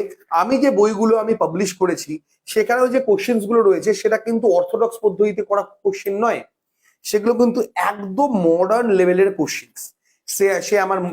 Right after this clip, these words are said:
যে বইয়ের লিঙ্কগুলো আমার ডেসক্রিপশন বক্সে দেওয়াই রয়েছে, যারা আমার বইগুলো ইউজ করছো, তারা একবার দেখে নিও বা তাদের কমেন্টগুলো একবার শুনে নিও। তারা যে অর্থোডক্স পদ্ধতিতে যে সকল বইগুলো বিগত বছরে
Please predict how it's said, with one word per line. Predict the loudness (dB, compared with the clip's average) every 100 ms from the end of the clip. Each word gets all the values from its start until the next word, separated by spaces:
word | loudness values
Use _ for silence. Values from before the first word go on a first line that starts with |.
| -6
যে | -2
বইয়ের | 0 4 4 4
লিঙ্কগুলো | 0 2 2
আমার | 2 0
ডেসক্রিপশন | -4 -4 -8 -4 -4
বক্সে | -2 -2
দেওয়াই | 0 0 2
রয়েছে, | 0 -2 -2
যারা | 0 0
আমার | -2 -4
বইগুলো | -2 -2 2 2
ইউজ | 2 -6 -10 -6
করছো, | -6 -6 -20 _ _ _ -2
তারা | 0 0
একবার | -2 -2
দেখে | 0 0
নিও | -2 -4 -10 _ _ _ _ _ _ _ -16 -4
বা | -2
তাদের | 0 0 0
কমেন্টগুলো | -2 -2 0 2
একবার | 2 0
শুনে | -4 -4 -2
নিও। | -4 -8 _ _ _ _ -4
তারা | 0 2 2 2
যে | 0
অর্থোডক্স | 2 0 0 0 0 0
পদ্ধতিতে | -4 0 0 2 0
যে | 0
সকল | 0 2
বইগুলো | 2 2 0 0
বিগত | -2 0 0 2
বছরে | 0 4